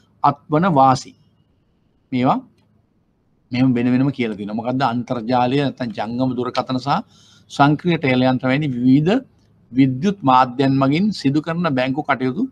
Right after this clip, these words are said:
පොදු යටතල පහසුකම් සහිත පසුබිමකට ගෙන ඒම තුළින් ඕනෑම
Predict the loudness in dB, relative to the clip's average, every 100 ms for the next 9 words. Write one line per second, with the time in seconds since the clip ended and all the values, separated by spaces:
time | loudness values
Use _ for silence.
0 | _ _ _ 2 4 4 4 4 2 -2
1 | 0 0 0 0 -2 -4 -6 -6 -4 -2
2 | -2 -2 -4 -4 -4 -4 -2 0 0 -4
3 | _ _ _ _ 4 4 4 2 0